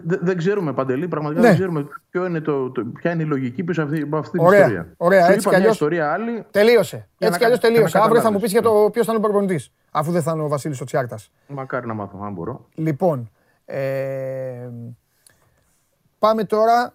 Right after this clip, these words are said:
Speaker 2: και συνεχίζουμε. Ε, και λογικά θα έχει και την ευκαιρία, να το τελειώσω εγώ για τον Βασίλη, τον Τζιάρτα, θα έχει και την ευκαιρία κάπου να κοουτσάρει από τη στιγμή που έχει και το δίπλωμα που λέει ο Βαγγέλης και δηλώνει και προπονητής. Ε, είναι, κάποια στιγμή πρέπει να ξεκινήσει κιόλας. Απ-
Speaker 1: Το έχει χρόνια βέβαια, έτσι, από το δεκαέξι, δηλαδή
Speaker 2: Ναι.
Speaker 1: είναι μια πενταετία πίσω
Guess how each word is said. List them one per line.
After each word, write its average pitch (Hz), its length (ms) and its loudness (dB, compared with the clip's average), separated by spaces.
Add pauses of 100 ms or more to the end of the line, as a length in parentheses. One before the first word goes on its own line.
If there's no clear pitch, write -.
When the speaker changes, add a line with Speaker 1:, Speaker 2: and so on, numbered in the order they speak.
Speaker 2:
και 180 120 -10
συνεχίζουμε. 147 840 -6 (200)
Ε, 131 680 -6 (180)
και 233 180 -4 (160)
λογικά 202 340 0
θα 247 100 -2
έχει 226 120 -2
και 220 100 -8
την 190 120 -8
ευκαιρία, 214 640 -2
να 196 160 -8
το 170 60 -8
τελειώσω 196 360 -2
εγώ 196 180 -2
για 165 100 -4
τον 147 100 -6
Βασίλη, 220 420 -6 (220)
τον 170 120 -10
Τζιάρτα, 220 400 0 (220)
θα 233 120 -2
έχει 214 80 0
και 220 80 -2
την 196 80 -6
ευκαιρία 208 280 -2
κάπου 220 220 -4
να 190 80 -4
κοουτσάρει 226 400 -2
από 226 100 2
τη - 60 -20
στιγμή 202 220 -6
που 226 80 -6
έχει 214 100 -4
και 202 60 -10
το 180 80 -8
δίπλωμα 185 320 -8
που 175 60 -12
λέει 208 100 -2
ο 196 40 -2
Βαγγέλης 190 440 -6 (340)
και 185 120 -6
δηλώνει 202 320 2
και 196 100 -4
προπονητής. 170 540 -6 (120)
Ε, 262 120 2 (160)
είναι, 233 200 -2 (180)
κάποια 196 240 0
στιγμή 220 180 -2
πρέπει 247 160 -2
να 247 60 -6
ξεκινήσει 220 400 -2
κιόλας. 127 380 -10 (240)
Απ- 170 200 -4
Speaker 1:
Το 190 80 -6
έχει 170 160 -6
χρόνια 156 340 -4
βέβαια, 95 280 -4
έτσι, 98 200 -6
από 101 100 -8
το 113 60 -4
δεκαέξι, 127 500 -4
δηλαδή 180 600 0
Speaker 2:
Ναι. 131 80 -4
Speaker 1:
είναι 127 160 -4
μια 139 140 -4
πενταετία 127 480 -2
πίσω 101 180 -8